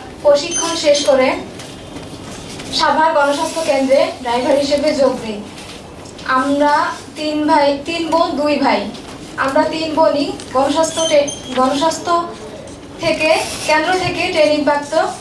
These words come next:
ড্রাইভার। আম-, আমি অনার্সে পড়ি। আমা-, আমার ইচ্ছা ছিল প্রাইমারি স্কুলের শিক্ষিকা হব, কিন্তু তা পূরণ হয়নি। কারণ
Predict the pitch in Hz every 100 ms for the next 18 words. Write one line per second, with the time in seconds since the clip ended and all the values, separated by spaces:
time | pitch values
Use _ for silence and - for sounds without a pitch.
0 | - 247 262 240 214 - - - - -
1 | - - - - - - - - - -
2 | - 269 269 - - - 277 302 349 285
3 | 277 277 302 285 277 220 208 - - -
4 | - - - - - 262 302 320 320 -
5 | - 285 302 339 339 - 381 392 349 262
6 | 254 - - - - - - - - -
7 | 285 285 302 320 - 330 339 - 330 285
8 | 262 262 220 214 214 - - - - 311
9 | 302 - - 349 339 311 311 285 285 233
10 | 214 - - - - - - - - -
11 | 302 311 349